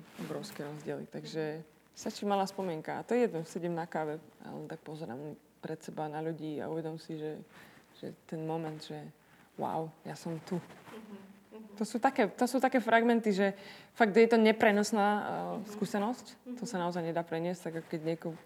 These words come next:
povie, že ho bolí hlava, to si neviete ani predstaviť, že asi ako ho bolí nejako.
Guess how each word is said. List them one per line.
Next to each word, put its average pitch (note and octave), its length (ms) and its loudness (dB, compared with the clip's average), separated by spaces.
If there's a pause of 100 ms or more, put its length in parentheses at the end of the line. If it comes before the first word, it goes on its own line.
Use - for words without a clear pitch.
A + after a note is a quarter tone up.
povie, F3 240 -2
že F3 80 -2
ho F3 100 -2
bolí E3+ 220 0
hlava, D#3+ 320 0
to - 80 -16
si D#3+ 160 -6
neviete F3 240 -2
ani D#3 80 -2
predstaviť, D#3+ 580 2
že - 60 -14
asi - 320 0
ako E3 360 -2
ho - 40 -2
bolí E3+ 320 2
nejako. G#3 640 -2